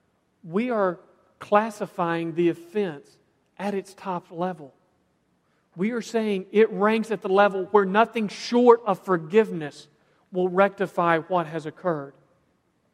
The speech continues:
And forgiveness is not forgetting or some kind of sentimental amnesia. Forgiveness does not require a rush of warm emotions for your spouse that are consistently stronger and longer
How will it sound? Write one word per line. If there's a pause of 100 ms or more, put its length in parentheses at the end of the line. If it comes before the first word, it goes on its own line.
(580)
And
forgiveness
is
not
forgetting
or
some
kind
of
sentimental
amnesia. (440)
Forgiveness
does
not
require
a
rush
of
warm
emotions
for
your
spouse (300)
that
are
consistently
stronger
and
longer